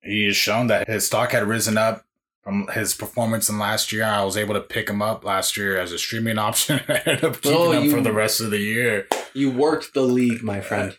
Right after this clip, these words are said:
Speaker 1: And, uh, but now if you're a, you know, Giolito was a type of pitcher that I wasn't really sure if I wanted to come back at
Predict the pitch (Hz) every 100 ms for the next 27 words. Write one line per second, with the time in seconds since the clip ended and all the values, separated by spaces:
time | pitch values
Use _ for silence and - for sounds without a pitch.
0 | _ - 123 117 113 113 110 110 113 113
1 | 110 110 101 110 135 196 170 143 165 220
2 | 214 - - _ - 175 220 175 151 254
3 | 277 269 247 185 160 - 202 196 - 190
4 | 190 180 175 180 180 180 180 170 - 160
5 | 156 139 147 147 135 139 131 123 139 170
6 | 180